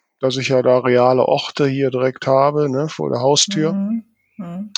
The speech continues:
Speaker 1: Und ich hatte mir so überlegt, ich mach so, ähm, kurze ein Minuten Inside-Stories, ne?
Speaker 2: Mhm.
Speaker 1: Also, wo ich fünfundvierzig Sekunden,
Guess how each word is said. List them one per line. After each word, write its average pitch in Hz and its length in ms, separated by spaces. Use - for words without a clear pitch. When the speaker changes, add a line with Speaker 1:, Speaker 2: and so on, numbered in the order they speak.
Speaker 1:
Und 135 100
ich 127 140
hatte 151 180
mir 170 160
so 151 140
überlegt, 135 600
ich - 160
mach 147 280
so, 135 500
ähm, 127 680
kurze 156 720
ein 160 260
Minuten 151 1120
Inside-Stories, - 2250
ne? 147 80
Speaker 2:
Mhm. 175 180
Speaker 1:
Also, 123 320
wo 123 180
ich 123 240
fünfundvierzig 139 580
Sekunden, 139 840